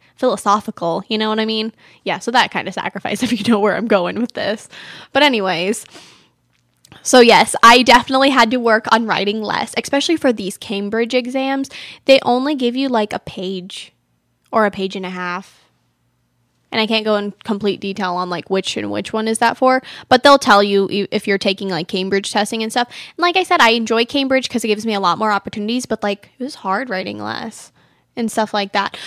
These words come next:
So this year, I really had to, like, stop writing so much,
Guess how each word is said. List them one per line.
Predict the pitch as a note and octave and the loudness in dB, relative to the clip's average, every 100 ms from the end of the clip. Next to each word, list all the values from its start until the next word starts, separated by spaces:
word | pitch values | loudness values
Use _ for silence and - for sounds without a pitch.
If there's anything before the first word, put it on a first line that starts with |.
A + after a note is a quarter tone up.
| - | 0
So | C#4 | 4
this | G#3+ C#4+ D#4+ - | 6 6 4 2
year, | A3 F#3+ F#3+ - - | 2 2 0 -4 -8
I | - A3 | 0 2
really | G3+ A3+ G#3+ G#3+ | 4 4 4 2
had | G#3 G3 | 4 2
to, | G3 F3+ F#3+ _ | 2 0 -2 _
like, | A3+ G3 F3+ - _ _ | -2 0 0 -6 _ _
stop | - F#3 | -2 0
writing | F3+ F3+ F3+ | 0 -4 -6
so | G3 G3+ | -4 -4
much, | - F2 - - | -4 -6 -10 -16